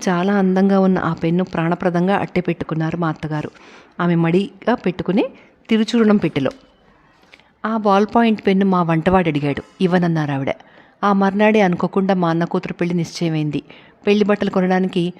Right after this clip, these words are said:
మా అత్తగారు, నేను, మా ఆడబిడ్డ, వదిన అంతా బయలుదేరాం. వాడుగ్గా తీసుకునే బట్టల షాప్కు. వియ్యాల వారికి పెట్టుడు బట్టలు ఎన్నెన్ని పెట్టాలో, ఎన్ని కొనాలో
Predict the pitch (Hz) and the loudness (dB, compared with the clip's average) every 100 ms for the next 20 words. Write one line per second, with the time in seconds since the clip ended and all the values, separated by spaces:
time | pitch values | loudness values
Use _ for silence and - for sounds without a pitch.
0 | - _ - 185 180 175 175 170 175 180 | -18 _ 0 0 0 0 0 0 2 2
1 | 175 170 175 170 170 165 170 165 170 165 | 2 2 0 0 -2 -2 -2 0 0 0
2 | 165 170 170 170 - - - 175 165 180 | 0 0 -2 -4 -10 -18 -6 -4 -2 0
3 | 170 165 160 160 160 - - - _ _ | 0 0 2 2 0 -4 -14 -20 _ _
4 | _ _ _ _ - 214 208 196 233 403 | _ _ _ _ 0 2 4 2 0 -2
5 | - - 202 - 196 185 156 151 - 139 | -4 -4 -4 -2 -2 -2 -2 -4 -4 -8
6 | - - - _ - _ - 214 240 262 | -10 -18 -18 _ -20 _ -8 -2 0 2
7 | 262 233 208 190 190 190 - _ - 190 | 2 2 0 -2 -4 -6 -14 _ -4 -4
8 | 202 208 202 190 185 175 180 170 160 160 | -4 -2 -2 0 -2 0 0 0 -2 -2
9 | 156 147 151 175 196 190 175 170 160 160 | -2 -2 -2 2 2 2 0 0 0 -2